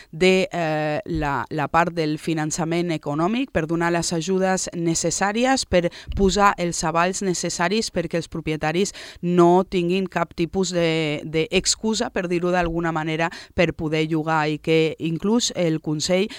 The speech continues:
es pugui fer corresponsable amb els propietaris de la devolució amb un estat, eh,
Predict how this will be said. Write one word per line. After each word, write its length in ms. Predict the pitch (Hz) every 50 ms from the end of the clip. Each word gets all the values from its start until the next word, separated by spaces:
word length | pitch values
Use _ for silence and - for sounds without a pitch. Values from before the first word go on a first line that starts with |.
| - -
es 140 | 175 165 - -
pugui 300 | - 196 185 190 190 175
fer 300 | - - 180 180 190 190 - - - -
corresponsable 920 | - 208 214 208 190 - - 190 170 175 156 - 175 170 170 180 185 185 185
amb 240 | 185 170 165 165 160
els 220 | 156 151 - -
propietaris 800 | - 170 156 - 160 156 147 165 151 156 165 175 180 175 170 170
de 220 | 165 160 160 165 165 - - -
la 300 | - 175 165 156 151 151 147
devolució 680 | 156 156 151 156 151 156 160 135 - - 185 175 185 185
amb 160 | 175 170 160
un 100 | 160 165
estat, 560 | 156 147 - - - 165 156 156 - - -
eh, 320 | - - 160 156 147 143